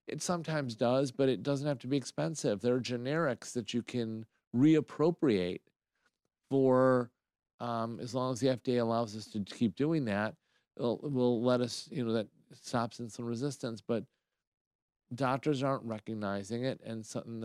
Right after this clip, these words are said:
some of them are afraid to use those drugs anyway, but that's another topic. So, you know, what do you, we, we left the last segment of what do you do? And so it's up to you, listener, to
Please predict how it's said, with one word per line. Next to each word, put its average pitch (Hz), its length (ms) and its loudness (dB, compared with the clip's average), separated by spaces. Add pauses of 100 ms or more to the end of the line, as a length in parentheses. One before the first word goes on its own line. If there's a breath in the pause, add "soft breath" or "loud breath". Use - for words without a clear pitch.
(100)
some 156 180 -2
of 175 60 -2
them 165 100 -2
are 143 40 0
afraid 123 340 2
to 110 40 2
use 107 160 2
those 101 180 -2
drugs 101 380 -4
anyway, 92 380 -8 (140)
but 113 120 -8
that's 123 220 -2
another 117 320 0
topic. 87 560 -10
So, 110 380 0 (1900)
you 127 100 0
know, 131 80 4
what 139 160 4
do 160 80 6
you, - 80 0
we, 139 240 4
we 135 160 4
left 147 240 2
the 123 80 2
last 123 320 2
segment 123 320 0
of 104 120 -2
what 110 140 2
do 110 60 6
you 104 100 4
do? 90 380 0 (580)
And 110 320 -4
so 117 200 0
it's 113 160 -6 (120)
up 139 200 -2
to 156 120 -2
you, 165 240 2
listener, 110 720 0
to 104 440 -2